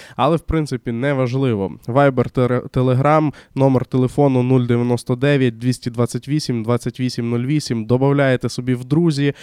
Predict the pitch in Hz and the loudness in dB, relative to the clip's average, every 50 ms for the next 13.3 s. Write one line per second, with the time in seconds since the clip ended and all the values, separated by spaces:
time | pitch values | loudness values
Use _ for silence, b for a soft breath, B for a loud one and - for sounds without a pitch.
0 | B B B B B 123 120 120 117 113 110 - - - 139 131 131 131 - 156 | B B B B B -2 0 0 2 0 0 -2 -2 0 0 0 0 2 2 4
1 | 151 151 - - - - 135 131 127 123 117 110 107 107 - - - _ - 135 | 4 2 2 -2 -2 -2 0 2 2 2 0 0 -2 -6 -8 -12 -14 _ -4 -4
2 | 127 - - 151 143 - - 135 127 120 - 131 120 - - - 156 147 135 131 | -4 -2 -2 -2 -2 2 4 2 2 4 2 -2 -4 -4 0 2 2 2 4 4
3 | 135 131 131 127 123 127 127 123 123 127 127 - - 143 143 139 131 127 131 127 | 2 2 2 2 2 2 0 0 2 0 0 0 0 0 0 0 0 0 0 0
4 | 127 123 - - 117 113 127 143 135 117 123 117 - 120 110 - - 135 123 117 | 0 -2 -2 -6 -6 -2 -2 -2 0 0 -2 -2 -2 -4 -6 -4 -4 -4 -4 -2
5 | 110 110 107 107 104 - - 123 - - 113 - - 123 123 135 139 143 143 135 | -2 -4 -4 -4 -4 -6 -8 -8 -6 -6 -6 -4 -4 -4 -2 -2 -2 0 -2 -2
6 | - - - 113 - - 117 - 120 - _ 135 120 113 - - - 107 - - | -4 -6 -10 -10 -10 -10 -10 -10 -10 -8 _ -4 -4 -4 -6 -8 -12 -10 -10 -12
7 | 110 - 113 107 B B B B B B 120 117 117 - - 143 131 131 127 - | -8 -6 -6 -6 B B B B B B -2 -2 -2 -2 -4 -6 -4 -4 -4 -4
8 | 127 120 135 131 - 147 135 127 127 - 135 120 - - 139 139 143 160 156 156 | -4 -6 -6 -6 -4 -4 -4 -4 -6 -6 -8 -8 -6 -4 -4 -2 0 0 2 0
9 | 151 139 - - 139 123 117 110 104 113 110 110 117 117 120 123 127 127 131 147 | 0 -2 -4 -2 0 0 0 -2 -6 -12 -18 -14 -10 -4 -2 -2 -2 -2 -2 -4
10 | 135 127 120 - 127 117 - - 127 127 127 127 120 113 - - 151 143 131 123 | -4 -4 -6 -6 -8 -8 -6 -4 -4 -2 -2 -2 -4 -4 -4 -4 -4 -2 -2 -2
11 | 120 127 127 117 - 120 113 113 110 - 123 - - 120 110 - 117 110 113 117 | -2 -2 -2 -2 -2 -4 -6 -6 -6 -6 -6 -4 -4 -6 -6 -6 -4 -4 -4 -4
12 | - - 131 120 113 120 120 120 117 113 107 - - 127 117 120 120 - - 165 | -4 -2 -2 -2 0 0 0 0 0 -2 -4 -4 -4 -2 -2 -2 -4 -2 0 0
13 | 165 170 160 156 147 139 | 2 2 2 0 0 -2